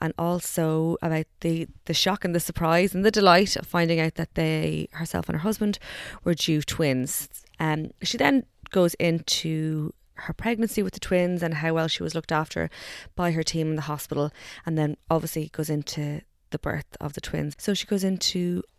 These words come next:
all the detail that we need to hear, and especially those mums that are due twins. So I think it's gonna be a really beneficial episode. Um, and also she touches on life with twins, which is lovely to hear. So I really hope you enjoyed this episode.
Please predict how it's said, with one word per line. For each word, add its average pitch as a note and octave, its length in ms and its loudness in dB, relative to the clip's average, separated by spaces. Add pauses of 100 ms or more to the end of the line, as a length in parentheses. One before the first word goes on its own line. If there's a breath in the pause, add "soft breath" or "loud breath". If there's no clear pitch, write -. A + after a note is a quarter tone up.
all A3+ 140 2
the G#3 80 2
detail F3+ 380 0
that E3 120 2
we E3 120 2
need E3 160 -2
to E3 100 -4
hear, D3+ 260 2
and F#3 140 0
especially D#3 380 -2
those D#3 360 0 (320 loud breath)
mums D#3+ 220 2
that D#3 140 0
are D#3 80 2
due D#3+ 200 -2
twins. D#3+ 400 -2
So - 120 -2
I - 20 -2
think E3+ 160 -6
it's E3+ 80 -4
gonna D#3+ 160 0
be D#3+ 80 -2
a D#3+ 60 -4
really D#3+ 180 -2
beneficial D#3 640 -2 (380 loud breath)
episode. D#3+ 560 0 (160)
Um, D#3+ 260 -2 (140)
and D#3+ 180 -2
also E3+ 460 -2
she E3+ 160 -4
touches E3 340 -6
on E3+ 220 0 (240 loud breath)
life F#3+ 320 2
with A#3 120 -2
twins, D3+ 340 -2
which - 260 -2
is D#3+ 200 -4 (320 loud breath)
lovely F3+ 260 -4
to E3+ 120 -6
hear. D#3+ 240 0
So - 220 0
I A3+ 100 0 (100)
really A3+ 220 0
hope G#3 180 2
you G3 120 0
enjoyed F3 320 2
this F3+ 180 -6
episode. - 460 -6